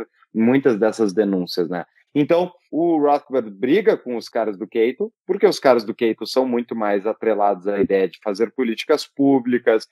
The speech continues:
de influenciar os, os congressistas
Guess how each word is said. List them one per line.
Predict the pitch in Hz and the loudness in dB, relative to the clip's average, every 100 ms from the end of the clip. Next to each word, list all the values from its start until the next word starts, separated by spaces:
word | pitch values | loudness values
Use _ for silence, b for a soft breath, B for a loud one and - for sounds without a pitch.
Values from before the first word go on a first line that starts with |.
| _ 104 | _ -8
de | 104 143 | 0 2
influenciar | 147 - 147 143 127 - - 131 143 170 185 | 0 0 0 2 0 -4 0 2 4 4 2
os, | 156 139 - - 120 107 | -2 -6 -10 -20 -18 -12
os | 120 120 120 - - 196 | -6 -6 -6 -18 -20 -6
congressistas | - 151 160 131 113 - 175 202 - 107 | 0 2 2 0 -2 -6 -4 -4 -4 -6